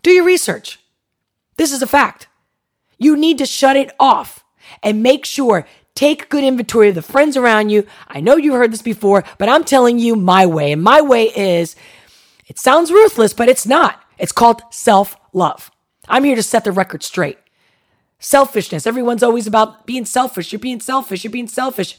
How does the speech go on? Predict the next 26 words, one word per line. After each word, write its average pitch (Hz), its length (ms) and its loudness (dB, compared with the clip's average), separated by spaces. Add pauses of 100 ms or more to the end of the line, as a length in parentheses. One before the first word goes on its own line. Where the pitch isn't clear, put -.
(100)
Selfish - 380 -2
because 233 340 -4 (280)
I 220 120 0
don't 247 140 0
wanna 240 160 -2
do 233 180 -4
what 185 120 -4
you 233 120 -2
want 277 160 0
me 330 60 -2
to 339 100 0
do? 554 180 -2 (1040)
Because 220 220 -6
what 226 120 -2
makes 247 320 0
you 302 140 2
happy 285 220 2
doesn't 240 220 0
make 196 180 -4
me 220 160 -4
happy? 302 260 2
That 233 140 -2
makes 208 220 -4
me 208 200 -2
selfish? 311 640 -2 (840)
No. 160 460 -2